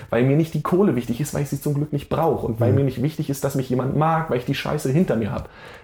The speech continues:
Speaker 1: Ähm, sondern weil mir tatsächlich das einzig und allein das darum geht, das Maximale für den, der da sitzt, rauszuholen.
Speaker 2: Mhm.
Speaker 1: So, und wenn ich das nicht,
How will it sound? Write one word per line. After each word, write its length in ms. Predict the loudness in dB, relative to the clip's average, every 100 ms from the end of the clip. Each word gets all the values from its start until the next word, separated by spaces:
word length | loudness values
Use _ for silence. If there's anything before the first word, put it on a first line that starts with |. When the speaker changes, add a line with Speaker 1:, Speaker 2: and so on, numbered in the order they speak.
| 0
Speaker 1:
Ähm, 400 | 2 2 0 -4 -12 _ _ -6
sondern 340 | -2 0 0
weil 100 | 2
mir 120 | 0
tatsächlich 540 | 0 -4 -2 -2 -2 -6
das 200 | -10 -8
einzig 360 | 0 2 2 0
und 100 | 0
allein 280 | 0 0 -2
das 100 | -2
darum 280 | -2 -2 -2
geht, 140 | -4
das 140 | -4
Maximale 540 | -4 -4 -4 -4 -4 -2
für 120 | -2
den, 200 | 0 0
der 80 | -2
da 180 | -2 -4
sitzt, 240 | -4 -4
rauszuholen. 480 | -6 -6 -8 -8 -12 _
Speaker 2:
Mhm. 340 | 2 2 2 -4
Speaker 1:
So, 160 | 0
und 120 | 2 2
wenn 80 |
ich 100 | 0
das 160 | -2 -2
nicht, 220 | -4 -6